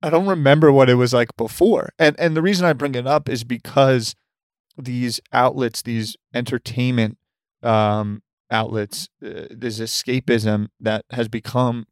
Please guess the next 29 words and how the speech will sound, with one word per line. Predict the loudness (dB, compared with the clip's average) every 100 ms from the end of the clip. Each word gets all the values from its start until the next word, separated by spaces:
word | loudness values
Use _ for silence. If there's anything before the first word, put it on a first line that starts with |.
| _
cards | -4 -2 -2 -6
for | -10 -8
so | -6
many | -4 -6
people | -6 -8 -6 -6
and | -8 -10
digital | -10 -8 -10
communities | -10 -6 -4 -4 -4 -6
and, | -10 -14 -16
and | -14
conversations. | -8 -8 -6 -4 -4 -4 -12 -16 -18 _ _ _ _ _ _ _ _ _ _ _ _ -10
If | -6
that | -2 -2 -4
throttles | -8 -4 -2 -2 -4 -8
back | -8 -10 -12 _ _ _ _ _ _ _ _ _ _ _ _ _ _
twelve | -2 -2 -2
months | -6 -6
from | -14
now, | -16 -18 -20 _ _ _ _ _ _ -10
will | -2 -2
we | -2 -4
see | -8 -8 -8 -10
a |
step | -8 -8 -8
back | -10 -8
or | -10 -8
will | -8 -8
the | -8
demand | -6 -6 -6 -8 -12